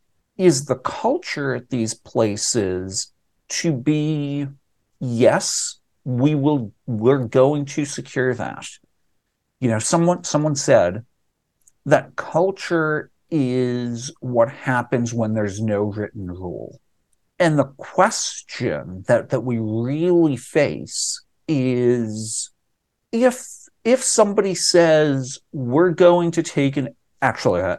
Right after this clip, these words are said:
I have an example for you here. I was talking to, I was talking to an organization that you've heard of,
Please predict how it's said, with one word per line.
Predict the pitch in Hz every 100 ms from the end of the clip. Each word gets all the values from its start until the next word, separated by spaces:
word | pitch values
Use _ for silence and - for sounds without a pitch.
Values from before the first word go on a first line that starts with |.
| -
I | 113
have | 98 110 92
an | 95
example | 87 - 98 87 82 80
for | - - - 65
you | 76
here. | - - - - 107 - _ _ -
I | 95
was | 101 -
talking | - - 143 139 147 135
to, | 120 - 131 110 104 104 101 104 -
I | 131
was | 98 -
talking | - 135 135 143
to | - 127
an |
organization | 110 104 113 107 92 87 - 110
that | 98 120
you've | 120 -
heard | 107 76 65
of, | - 110